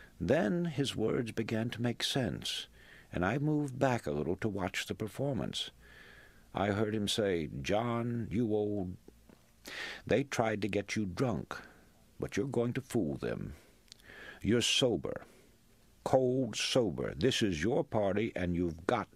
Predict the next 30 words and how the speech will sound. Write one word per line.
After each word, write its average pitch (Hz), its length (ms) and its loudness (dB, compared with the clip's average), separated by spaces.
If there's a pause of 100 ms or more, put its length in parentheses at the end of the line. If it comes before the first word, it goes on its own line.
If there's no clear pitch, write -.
to 123 100 2
be 98 200 0
sober." - 680 0 (1600)
As 131 220 2
he 170 100 2
kept - 360 0
repeating 107 580 2
these 82 280 0
words 71 640 0
while 80 160 4
continuing 85 640 0
to 78 100 -4
stare 90 360 0
at 78 100 -6
the 67 100 -4
reflection 82 560 -2
of 71 80 -2
his 73 160 -2
eyes 80 420 0
in 76 120 -2
the 69 80 -2
mirror, 65 440 -2 (1080)
I 131 160 2
noticed 120 460 2
that 85 140 2
a 69 260 -2 (260)
transfiguration 127 1120 0
was - 160 -4
taking 101 360 -2
place. 76 500 -4